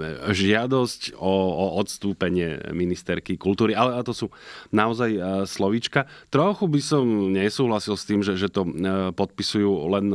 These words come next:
ľudia, ktorí sa zaujímajú o kultúru. Podľa mňa to, to, to,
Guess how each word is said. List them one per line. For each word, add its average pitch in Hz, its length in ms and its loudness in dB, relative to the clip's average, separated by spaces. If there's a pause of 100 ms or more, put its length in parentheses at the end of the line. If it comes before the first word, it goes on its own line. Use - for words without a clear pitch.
(100)
ľudia, 98 420 2
ktorí 95 380 -2
sa 85 240 0
zaujímajú 95 640 2
o 87 80 -2
kultúru. 104 580 0 (320)
Podľa 98 160 2
mňa 98 160 4
to, 92 120 -2 (100)
to, 95 100 -2
to, 92 120 -4